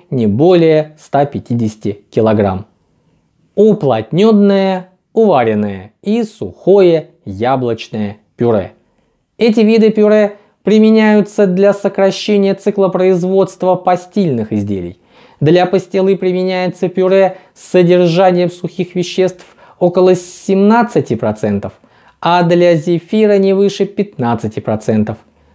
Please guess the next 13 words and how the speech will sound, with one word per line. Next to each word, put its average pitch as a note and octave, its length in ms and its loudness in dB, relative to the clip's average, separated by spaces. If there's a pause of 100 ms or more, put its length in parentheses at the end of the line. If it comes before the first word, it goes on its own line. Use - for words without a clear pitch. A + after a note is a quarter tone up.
(100)
Применение G3 800 2 (240)
более G3 500 2
уплотнённого G3 840 -2
пюре F#3 380 -2 (260)
ухудшает G#3+ 540 0
качество D3+ 520 -2
пастильных A#2 640 -6
изделий. G#2 460 -6 (640)
Уплотнённое F#3+ 920 0
пюре F#3+ 440 -2 (240)
обычно D3+ 680 0
изготавливают F#3+ 1400 -2
из - 380 -6